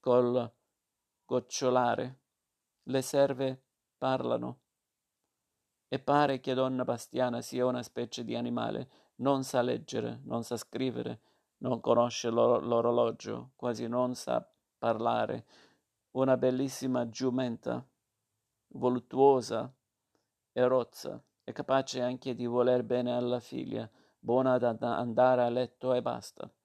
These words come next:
Don Ciccio, che pupillo di regine e seguace di principi,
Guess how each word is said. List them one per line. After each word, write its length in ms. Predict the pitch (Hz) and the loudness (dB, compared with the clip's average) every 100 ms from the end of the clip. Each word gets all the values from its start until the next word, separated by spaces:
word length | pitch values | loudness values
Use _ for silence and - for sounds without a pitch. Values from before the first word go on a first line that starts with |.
| _ _ _ | _ _ _
Don 180 | - 139 | -4 -4
Ciccio, 500 | 135 151 - 131 123 | -4 -8 -4 -4 -4
che 320 | - 120 120 127 _ | -6 -6 -6 -8 _
pupillo 480 | _ 135 156 147 143 | _ -8 -2 2 2
di 300 | 127 127 123 | 0 -2 0
regine 560 | 123 127 107 135 123 113 | 2 0 -2 -2 -2 -2
e 100 | 117 | -6
seguace 680 | - 113 113 120 - - 113 | -6 0 2 2 0 -8 -6
di 140 | 120 | -8
principi, 680 | - 123 123 - - 117 123 | -8 -6 -6 -8 -12 -10 -10